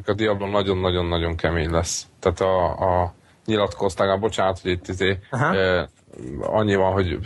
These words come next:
Speaker 1: nyilatkoztak például, a, hogy az Inferno mód, az csak ilyen, azt hiszem, hatvanas szinttől lehet majd aktiválni, <laughs> és a, a, ugye meginterjúolták a készítőket, és akkor mondták, hogy kérdezték, hogy a, és az Inferno módot azt, ö, végigjátszották a fejlesztők, és mondták, hogy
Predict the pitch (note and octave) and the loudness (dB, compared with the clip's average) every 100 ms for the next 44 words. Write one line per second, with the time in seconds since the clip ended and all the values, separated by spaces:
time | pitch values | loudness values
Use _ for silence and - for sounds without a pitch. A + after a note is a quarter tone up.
0 | - A2+ G2+ - F#2+ - F#2 G#2 G2 F#2 | -2 0 0 0 -4 -2 -2 0 2 2
1 | F2 C2 G2 G2 A2 G#2 F2+ F#2 F2+ F2+ | 2 0 0 0 0 0 0 0 0 -2
2 | F2 F2 _ - _ G2 G2 G2 E2+ G2+ | -4 -6 _ -20 _ -4 0 2 2 0
3 | - - - F2 F2 F#2 F#2+ F#2+ - G2 | -4 -14 -6 -2 0 0 0 0 0 0
4 | G2 F2+ F#2+ - F#2+ E2+ - F2 F2 F2+ | -2 0 -2 0 -2 0 -2 -2 0 2
5 | F2+ E2+ F2+ E2+ F2+ E2+ - F#2+ G2+ G#2 | 0 0 0 0 0 -2 -2 0 0 0
6 | A#2+ - - - - B2+ A#2 G#2 - - | -2 -4 -16 -8 -4 -2 -2 -4 -8 -18
7 | - - G#2+ G#2 G2 F#2+ F2+ - - - | -20 -6 -2 2 2 2 0 -4 -18 -16
8 | - G2 G2 D2 G#2 F2+ G#2 F#2 G2+ G#2 | -10 -4 -2 0 0 2 0 0 0 0
9 | G2+ F#2+ F#2+ F#2 F#2 F2 F#2 F2+ - G2+ | 0 0 0 2 0 0 -2 -2 -2 -2
10 | - - G2+ F#2+ - G2 G2 G2+ F#2+ F#2 | -2 -4 -2 -2 -4 -6 -2 -2 0 -2
11 | G2+ F#2+ - G2+ - F2+ F#2+ F2 G#2+ B2 | -2 -4 -2 -2 0 -2 0 -2 -2 -2
12 | A#2+ C3+ C3+ C#3+ C#3+ C#3 D3 C#3+ D3 D3 | -2 -2 -2 -2 0 0 0 0 0 0
13 | D#3+ D#3 - C#3+ C3+ G2+ G#2+ A#2 C#3 C#3+ | 0 -2 -2 0 0 0 0 0 -2 -2
14 | D3+ - C#3+ - - C#3 C3 A2+ A2+ F#2+ | -4 -4 -4 -4 -4 -2 -2 -4 -4 0
15 | - F#2 | 0 0